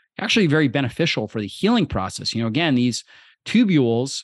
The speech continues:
need to undergo a level of autophagy to repair 'cause there's, they're full of scar tissue.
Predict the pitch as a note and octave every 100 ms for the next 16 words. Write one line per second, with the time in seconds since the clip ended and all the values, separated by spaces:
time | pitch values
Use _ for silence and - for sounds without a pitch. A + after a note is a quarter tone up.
0 | - C3+ C#3+ C#3+ C3 B2+ B2+ B2 B2 A#2+
1 | A#2+ A2 G2+ - E3+ E3+ A2+ G#2+ G#2 C#3+
2 | _ _ _ _ _ - C#3+ C3+ C3 G#3
3 | G#2+ - G#2+ A#2+ A2 - - A#2 - A#2+
4 | - - G3 B2 G#2+ -